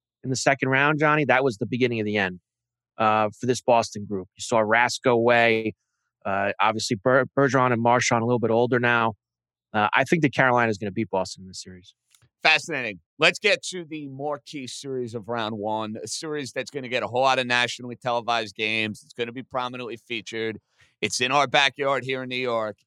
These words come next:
Speaker 2: It's the Rangers, who are
Speaker 1: Yeah.
Speaker 2: back in the postseason, taking on old reliable Sidney Crosby, Kenny Malkin, Letang, and the Pittsburgh Penguins. The Rangers are minus one thirty-four tonight. The series price is anywhere from minus one fifteen to one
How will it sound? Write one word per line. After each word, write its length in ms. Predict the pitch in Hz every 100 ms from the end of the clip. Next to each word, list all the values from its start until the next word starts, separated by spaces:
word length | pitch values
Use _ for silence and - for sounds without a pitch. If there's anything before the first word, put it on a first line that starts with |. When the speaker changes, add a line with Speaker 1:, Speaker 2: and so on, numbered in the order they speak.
| 123
Speaker 2:
It's 160 | 113
the 80 | 131
Rangers, 560 | 120 131 135 151 160 -
who 120 | 131
are 60 | 107
Speaker 1:
Yeah. 200 | 131 120
Speaker 2:
back 100 | 131 -
in 120 | 147
the 100 | 151
postseason, 880 | 165 160 147 151 139 117 131 120 117 _ _ _ -
taking 320 | 143 135 160
on 320 | 147 147 147 147
old 200 | 135 139
reliable 680 | 151 156 147 139 139 135 139
Sidney 340 | - 120 131 139
Crosby, 720 | 156 143 139 113 143 143 135 -
Kenny 200 | 92 123
Malkin, 800 | 147 139 139 139 135 139 135 135
Letang, 800 | 127 139 - 151 143 143 139 131 - _ -
and 120 | 127
the 60 | 135
Pittsburgh 520 | - 139 - 143 135 -
Penguins. 500 | 139 123 110 92 -
The 80 | 110
Rangers 480 | 120 135 135 139 135
are 60 |
minus 360 | 120 127 131 -
one 140 | 127 113
thirty-four 540 | 131 123 113 127 113 -
tonight. 560 | 117 107 139 196 - - _ _ _
The 80 | 123
series 520 | - - 165 160 147
price 380 | - 156 147 135
is 140 | 131 110 -
anywhere 400 | 151 143 143 139
from 220 | 147 127
minus 300 | 131 127 -
one 200 | 131 123 -
fifteen 360 | 131 - 135 127
to 60 |
one 260 | 117 110 98